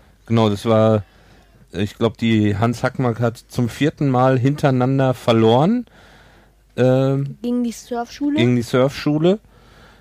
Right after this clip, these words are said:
Speaker 1: so dass der Pokal weiterhin bei der Surfschule bleibt. Und dann gab's aber nochmal ein Sprintrennen.
Speaker 2: Ja, zwischen der Surfschule und nochmal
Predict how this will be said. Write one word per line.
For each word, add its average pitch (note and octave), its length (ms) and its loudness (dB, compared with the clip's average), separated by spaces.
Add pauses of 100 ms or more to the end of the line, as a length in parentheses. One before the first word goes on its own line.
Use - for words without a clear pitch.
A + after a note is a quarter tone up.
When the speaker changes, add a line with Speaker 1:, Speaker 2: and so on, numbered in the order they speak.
(220)
Speaker 1:
so A#2+ 220 -2
dass A2+ 220 0
der B2 100 0
Pokal B2 520 2
weiterhin A#2+ 400 2
bei A2+ 100 2
der A2+ 140 2
Surfschule C#3+ 560 -2
bleibt. C#3+ 580 -2 (260)
Und A#2+ 240 -2
dann B2 160 2
gab's C3+ 240 0
aber C3 140 0
nochmal B2+ 340 0
ein A#2 100 0
Sprintrennen. C3+ 920 0 (1120)
Speaker 2:
Ja, G#3+ 340 -2
zwischen B3 320 -6
der A#3 140 0
Surfschule B3 580 -2
und B3+ 340 -4 (140)
nochmal C#4+ 400 -2